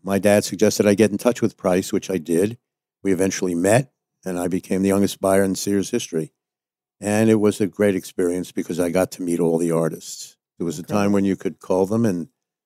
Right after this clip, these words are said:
Speaker 1: see them. And end of my junior year, my parents wanted to know what I was doing for spring vacation. Was I going to Fort Lauderdale? And I said, "No, I'm gonna go to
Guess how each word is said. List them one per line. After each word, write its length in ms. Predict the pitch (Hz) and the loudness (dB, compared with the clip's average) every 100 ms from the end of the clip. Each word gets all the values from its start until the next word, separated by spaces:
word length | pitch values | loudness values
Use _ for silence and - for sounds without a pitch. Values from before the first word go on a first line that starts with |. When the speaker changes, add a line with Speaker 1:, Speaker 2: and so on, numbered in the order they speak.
| _ _ | _ _
Speaker 1:
see 180 | - 101 | 2 4
them. 160 | 101 110 | 6 4
And 320 | 92 85 85 | 2 -2 -2
end 120 | 110 | 0
of 80 | 95 | 0
my 100 | 87 | -2
junior 340 | 73 107 123 87 | 0 4 4 4
year, 340 | 80 73 80 _ _ _ - | 0 -2 -6 _ _ _ -10
my 80 | 92 | -6
parents 340 | 104 104 - | -2 -2 0
wanted 200 | 98 92 | 0 0
to 40 | 92 | 0
know 120 | 92 | 2
what 120 | 90 | 2
I 40 | 87 | 2
was 140 | 85 | 0
doing 260 | - 90 85 | -2 -2 -4
for 160 | 82 | -6
spring 280 | 80 - 92 | -8 -6 -2
vacation. 600 | 87 85 101 98 - 76 - _ _ _ _ | -2 -2 -4 -4 -6 -10 -12 _ _ _ _
Was 160 | 85 82 | -8 -2
I 80 | 92 | 0
going 240 | 90 92 | 2 0
to 60 | 90 | -2
Fort 260 | - 90 | -2 -2
Lauderdale? 400 | 92 107 110 87 | 2 0 2 0
And 100 | 80 | 0
I 60 | 85 | -4
said, 200 | 82 82 | -6 -6
"No, 280 | 95 101 82 | -2 -2 -2
I'm 80 | 87 | -4
gonna 220 | 92 85 | -4 -4
go 120 | 85 | -2
to 160 | 85 82 | -4 -4